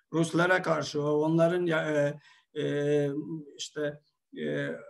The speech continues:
kuklalarına kor-, karşı savaşmaya gidiyorlar diye. Yani bu şeyler duygularla başlayan, beslenen ve bu arada tüm dünya ülkelerinden Türkiye dahil,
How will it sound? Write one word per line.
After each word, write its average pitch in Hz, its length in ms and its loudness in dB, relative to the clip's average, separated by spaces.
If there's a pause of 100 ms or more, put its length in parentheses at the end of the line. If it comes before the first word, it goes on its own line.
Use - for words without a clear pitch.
(280)
kuklalarına 165 720 6
kor-, 151 400 -2
karşı 196 560 -2
savaşmaya 165 580 0
gidiyorlar 123 580 0
diye. 135 240 -6
Yani 208 440 0
bu 233 160 2
şeyler 165 460 2
duygularla 185 600 4
başlayan, 160 680 2 (400)
beslenen 160 680 0 (320)
ve 165 240 0
bu 208 120 4
arada 180 440 2
tüm 226 240 2
dünya 196 360 2
ülkelerinden 147 800 0
Türkiye 180 500 -4
dahil, 139 460 -4